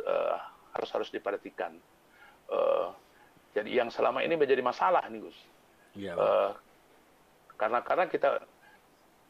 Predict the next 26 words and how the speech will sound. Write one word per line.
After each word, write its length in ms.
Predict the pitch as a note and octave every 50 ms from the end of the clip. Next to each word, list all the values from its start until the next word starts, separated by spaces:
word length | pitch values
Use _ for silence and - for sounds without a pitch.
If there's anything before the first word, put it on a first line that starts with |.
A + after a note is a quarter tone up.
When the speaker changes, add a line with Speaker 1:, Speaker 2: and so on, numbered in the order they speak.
| _ _
Speaker 1:
jadi 160 | - B2 C#3+
di 140 | C#3 C3+ C#3+ C#3
satu 340 | - - - - - -
sisi 380 | D3 - - - C3+ - - D3
kita 180 | - C#3+ - C3+
berpacu 460 | B2 C3 B2 - C3+ B2 - - B2
dengan 240 | A2+ B2 A2+ G#2 F2+
waktu, 400 | F2+ E2+ - _ - G3+ A#3+ B3
kemudian 460 | - - C3 C3 B2+ B2 B2 B2+ B2
yang 160 | A#2+ B2 A#2+
kedua, 480 | A2+ - A#2+ A#2 B2+ B2 A2+ F#2+ E2+ - - - - - - - - - _ _ _ _ _
jadi 160 | A2+ A2+ B2+ B2+ -
kita 480 | _ - B2+ A#2+ - - A#2+ A#2 G#2
sudah 400 | G#2+ - - - - - B2 B2
menuju, 320 | A#2+ B2 B2 B2 A2+ B2 B2 A#2 A2+ - - - -
eh, 40 | F#2+ - - - _ _ - -
sudah 240 | - - B2+ B2 B2
menuju 400 | B2 B2 B2 B2 A#2 A#2 A#2+ A#2
ke 160 | - - -
situasi 520 | - B2 - - A2+ A2 - - - G#2+ -
ceruk 640 | - A2+ G#2 G#2 G#2 - - G#2 D3 F#3+ A3+ - - -
gitu 200 | A#2 A2 G#2+ B2
kan, 100 | D#3 A3+ - _ - - - - - - _ _ _ - - _ _ _ _ _ - _ _ -
kepada 320 | - - A#2+ A2+ A#2+ A#2
satu 240 | - A#2 A#2 - A#2+
situasi 1040 | G#2+ - - - A#2+ - - A#2 A2 A2 - - - A#2 A2+ A2 A2 A2 A2 G#2+